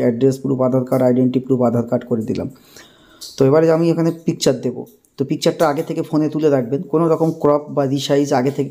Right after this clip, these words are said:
করে রাখার দরকার নেই, যেটা ব্রাউজারে করতে হয়, ক্রপ করতে হয়, রিসাইজ বানা-, সাইজ বানাতে হয়। তো আপনি এখানে ক্যামেরা on করতে পারেন বা গ্যালারি on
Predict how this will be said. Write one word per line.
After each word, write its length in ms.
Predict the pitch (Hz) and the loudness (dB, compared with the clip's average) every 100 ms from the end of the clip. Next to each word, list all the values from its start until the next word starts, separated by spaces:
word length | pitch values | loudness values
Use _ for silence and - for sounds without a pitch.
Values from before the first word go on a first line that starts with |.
| 139 | 0
করে 120 | 131 127 | 0 0
রাখার 180 | 131 123 | -2 0
দরকার 220 | 123 - 131 123 | 0 2 2 2
নেই, 100 | 123 | 2
যেটা 140 | 127 123 | 0 0
ব্রাউজারে 380 | 123 131 135 135 | 2 2 2 2
করতে 320 | 135 135 - 131 | 0 -2 0 -2
হয়, 140 | 120 - - _ _ - | -2 -8 -16 _ _ -2
ক্রপ 180 | 139 139 | 0 0
করতে 220 | 139 - 139 | -6 -2 0
হয়, 120 | 131 131 | 2 2
রিসাইজ 380 | 135 139 135 139 131 | 0 2 2 2 2
বানা-, 220 | 131 127 - | 0 0 -2
সাইজ 220 | 139 139 | 0 0
বানাতে 320 | 135 131 131 131 | 0 -2 0 -2
হয়। 120 | 127 127 - _ - - | -2 -4 -12 _ -14 -2
তো 40 | 143 | -2
আপনি 120 | 139 160 | 0 -2
এখানে 160 | 170 165 | -2 0
ক্যামেরা 240 | 143 151 156 | 2 4 4
on 60 | 156 165 | 2 -2
করতে 160 | 165 165 | -2 0
পারেন 140 | 190 196 | 0 0
বা 60 | 143 | 2
গ্যালারি 220 | 135 135 | 2 2
on 60 | 131 | 2